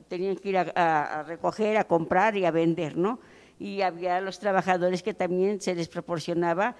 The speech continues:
eh, este, trabajo a los que, eh, estaban, eh, despachando todo lo de las tiendas, lo que se encargaba de ello.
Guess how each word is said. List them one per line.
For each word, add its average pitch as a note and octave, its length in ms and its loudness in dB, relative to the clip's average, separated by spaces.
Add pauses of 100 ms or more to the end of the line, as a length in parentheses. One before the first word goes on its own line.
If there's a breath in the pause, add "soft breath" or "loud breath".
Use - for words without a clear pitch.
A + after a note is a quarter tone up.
(380 loud breath)
eh, E3+ 200 2
este, E3+ 300 2
trabajo F#3 560 2
a E3+ 180 4
los D#3+ 220 -2
que, E3+ 320 0
eh, D#3+ 380 -4
estaban, F#3 640 0 (360 loud breath)
eh, D#3+ 400 -4 (240)
despachando G3 1000 0
todo G#3 340 0
lo F3 180 0
de E3 220 0
las E3 240 -4
tiendas, C4+ 480 -4
lo E3+ 160 -8
que - 80 -14
se F#3 80 -4
encargaba F3 480 -6
de E3 140 -10
ello. C#3+ 180 -16